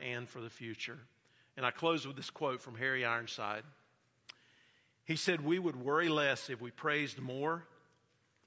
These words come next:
Thanksgiving is the enemy of dis-, discontent and dissatisfaction." Maybe you're feeling discontent and dissatisfied in your soul today. What you need is a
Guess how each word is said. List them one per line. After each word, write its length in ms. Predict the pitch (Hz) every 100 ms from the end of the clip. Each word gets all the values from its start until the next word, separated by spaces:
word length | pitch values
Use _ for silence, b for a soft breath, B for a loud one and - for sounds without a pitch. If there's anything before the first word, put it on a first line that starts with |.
| _ -
Thanksgiving 800 | 185 170 - - 156 151 131
is 200 | 127 135
the 180 | 117 123 - _ _ _ -
enemy 460 | 170 165 127 117 120 -
of 160 | 127
dis-, 160 | 120 120 180
discontent 800 | 120 160 - - 143 - 139 117 - - -
and 160 | 117
dissatisfaction." 1040 | 113 120 - 120 107 - 101 98 - - - _ _ _ _ _ _ _ _ _ _ _ _ _ _ _ _ _ _
Maybe 220 | - 147 175
you're 100 | 175
feeling 420 | - 180 147 123
discontent 680 | 139 160 - 139 170 170 175 - -
and 140 | 131
dissatisfied 840 | 123 156 - 170 160 - 175 165 147
in 60 |
your 120 | 147 156
soul 300 | - 170 160
today. 460 | 160 156 180 180 180 - _ _ _ _ _ _ _ _ _ _ _ _ _ -
What 240 | 147 170
you 140 | 151 147
need 400 | 143 151 156 165
is 260 | - 117
a 120 | 113